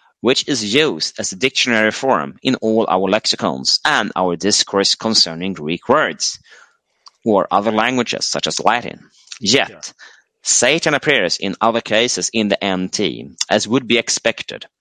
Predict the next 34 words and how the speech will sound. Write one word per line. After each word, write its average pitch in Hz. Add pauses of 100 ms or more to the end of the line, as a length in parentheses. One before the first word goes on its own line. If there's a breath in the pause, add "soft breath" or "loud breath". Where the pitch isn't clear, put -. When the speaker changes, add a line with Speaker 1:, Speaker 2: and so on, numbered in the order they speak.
(420 loud breath)
Speaker 1:
At 117
First -
Timothy 131 (160)
one 104
verses 82
twenty, - (100)
it 104
appears 113
in 95
the - (1200 loud breath)
dative 117
case, - (120)
and 117
in 104
the -
N 117
A 110
twenty-seven, 101 (340 loud breath)
you'll 117
see -
it 87
is 90
written, 90 (240)
a 60
Greek 110
word, 95 (460 loud breath)
there. 101 (180)
At -
Revelations 131
two 175
nine 131
and 98
three 123
nine, 98